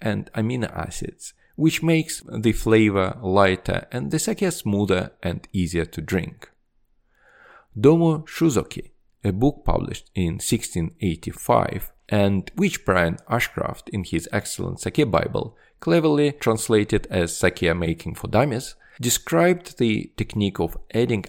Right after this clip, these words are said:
alcohol into maromi and also how to make the proper shochu to use as distilled alcohol. While Huzu Denkiroku,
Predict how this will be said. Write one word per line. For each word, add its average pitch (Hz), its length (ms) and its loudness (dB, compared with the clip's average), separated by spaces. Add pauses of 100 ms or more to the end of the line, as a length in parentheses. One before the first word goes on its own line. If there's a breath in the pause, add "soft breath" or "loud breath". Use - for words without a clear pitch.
alcohol - 720 -4
into 85 300 -4
maromi 95 520 2 (460 soft breath)
and 156 160 -2
also 180 540 2 (320 soft breath)
how - 180 2
to - 160 2
make 101 300 0
the 98 100 2
proper - 420 2
shochu - 540 -2 (320)
to 101 100 0
use 98 360 0 (100)
as 90 220 0
distilled - 580 -6
alcohol. - 540 -4 (420)
While 104 260 4
Huzu 104 300 2
Denkiroku, - 800 -2